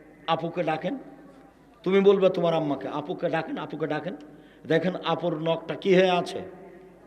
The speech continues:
বড় হয়ে আছে, নখে কি আছে?" নেইল পালিশ আছে।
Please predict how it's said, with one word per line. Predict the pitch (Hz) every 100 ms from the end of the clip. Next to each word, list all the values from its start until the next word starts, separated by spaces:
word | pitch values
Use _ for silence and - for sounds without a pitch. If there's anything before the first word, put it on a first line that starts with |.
| - - - - - - - -
বড় | 143 190 175
হয়ে | 175
আছে, | 135 - 143
নখে | 185 180
কি | 185 202 196
আছে?" | 185 202 - - - - - - - - - - - - -
নেইল | 131 180 196
পালিশ | 190 156 139
আছে। | 107 -